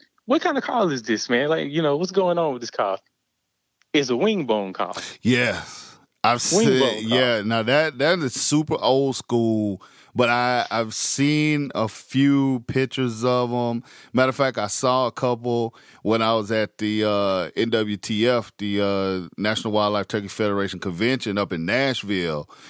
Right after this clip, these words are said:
Speaker 2: Uh, we went, not this past year, but the year before, and I saw that. That,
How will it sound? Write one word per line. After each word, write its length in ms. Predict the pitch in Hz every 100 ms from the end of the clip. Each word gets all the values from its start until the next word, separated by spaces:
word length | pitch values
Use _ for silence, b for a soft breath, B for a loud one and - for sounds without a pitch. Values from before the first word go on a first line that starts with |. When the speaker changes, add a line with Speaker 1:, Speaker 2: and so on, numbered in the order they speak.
| B B
Speaker 2:
Uh, 240 | 95 95 90
we 140 | 107
went, 420 | 113 107 101 90 - - -
not 260 | 101 107
this 160 | 120 110
past 420 | 123 123 120 -
year, 100 | 104
but 100 | 87
the 80 | 90
year 100 | 104
before, 400 | 87 - 131 113 92
and 120 | 98
I 100 | 92
saw 360 | - 110 113
that. 320 | 117 76 60 -
That, 480 | 120 127 120 104